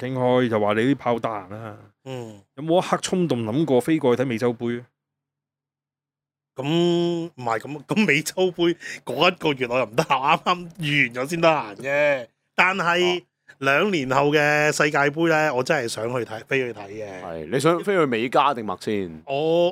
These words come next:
Speaker 2: 我會，我會飛去加拿大睇嘅，
Speaker 3: 嗯。
Speaker 2: 因為始終我，我，我喺嗰度 stay 咗好多年，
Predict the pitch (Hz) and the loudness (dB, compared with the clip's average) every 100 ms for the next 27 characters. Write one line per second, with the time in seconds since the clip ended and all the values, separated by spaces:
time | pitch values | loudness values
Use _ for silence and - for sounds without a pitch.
0 | - 135 170 165 165 165 165 160 160 175 | 0 0 0 0 2 2 2 2 2 0
1 | - 139 185 180 220 170 180 147 110 101 | -2 0 0 2 0 2 0 0 -2 -8
2 | 98 98 104 101 104 92 85 80 208 185 | -10 -8 -8 -10 -12 -18 -18 -12 -4 -2
3 | 151 143 147 170 170 127 123 131 120 120 | -2 0 2 2 2 2 2 0 0 0
4 | 127 127 131 160 202 151 - 156 156 127 | 0 2 2 4 2 0 0 2 2 2
5 | 135 139 120 | 0 0 -2